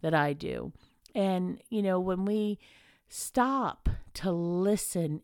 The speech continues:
and hear from the heart someone's perspective, why they believe the way they believe, we have a chance to broaden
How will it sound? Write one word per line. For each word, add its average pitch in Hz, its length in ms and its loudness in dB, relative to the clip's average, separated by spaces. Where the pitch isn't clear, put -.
and 160 240 -2
hear 254 1000 -2
from 208 200 6
the 190 160 0
heart 170 680 0
someone's 185 840 0
perspective, 165 720 -2
why 160 480 0
they 165 220 2
believe 156 920 -2
the 160 160 -4
way 147 280 2
they 143 220 -4
believe, 139 720 -4
we 220 500 0
have 240 380 -4
a 285 80 0
chance 170 720 -2
to 165 400 2
broaden 190 600 6